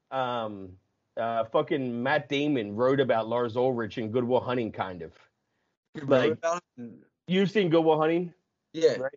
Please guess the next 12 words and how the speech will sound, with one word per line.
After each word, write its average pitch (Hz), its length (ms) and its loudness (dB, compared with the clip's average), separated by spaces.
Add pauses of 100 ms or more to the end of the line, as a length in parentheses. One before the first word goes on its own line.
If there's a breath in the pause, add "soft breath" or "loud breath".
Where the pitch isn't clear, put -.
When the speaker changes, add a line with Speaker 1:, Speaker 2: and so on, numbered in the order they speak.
(120)
Speaker 2:
yeah. 123 160 0
Speaker 1:
Okay, 139 340 2
so 151 220 2
the 139 200 -2
end 156 200 2
of 151 80 -2
Good 147 180 4
Will 143 160 4
Hunting 143 340 0
is, 113 520 -8
you 139 100 -2
know, 107 320 -4